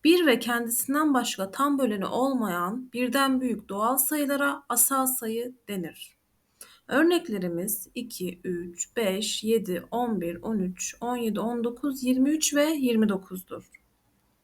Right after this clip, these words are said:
En küçük asal sayımız ikidir. İki dışında tüm asal sayılar tek sayıdır.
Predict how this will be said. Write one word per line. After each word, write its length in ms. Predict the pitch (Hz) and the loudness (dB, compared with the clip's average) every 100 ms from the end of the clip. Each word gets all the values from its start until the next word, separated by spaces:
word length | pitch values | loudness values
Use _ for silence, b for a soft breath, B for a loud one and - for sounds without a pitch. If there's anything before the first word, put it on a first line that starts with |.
| _ B B B B B | _ B B B B B
En 260 | - 349 392 | 4 4 4
küçük 440 | 294 - 214 - | 0 0 -2 0
asal 340 | 214 - 320 370 | 2 4 4 4
sayımız 840 | - 320 311 302 302 311 311 - _ _ | 4 4 4 4 2 2 0 -2 _ _
ikidir. 920 | - - 262 - 175 - - - - _ _ _ _ | -8 0 0 2 -2 -4 -8 -10 -10 _ _ _ _
İki 260 | - 220 294 | -8 -2 0
dışında 440 | 233 - 214 185 | 2 0 0 -2
tüm 200 | 185 302 | -2 0
asal 360 | 294 294 294 277 | 2 0 0 0
sayılar 560 | 277 285 269 262 285 285 - | 0 0 0 2 0 -2 -6
tek 240 | 240 208 | -6 0
sayıdır. 720 | - 190 180 170 - - - | 0 0 -6 -8 -14 -14 -16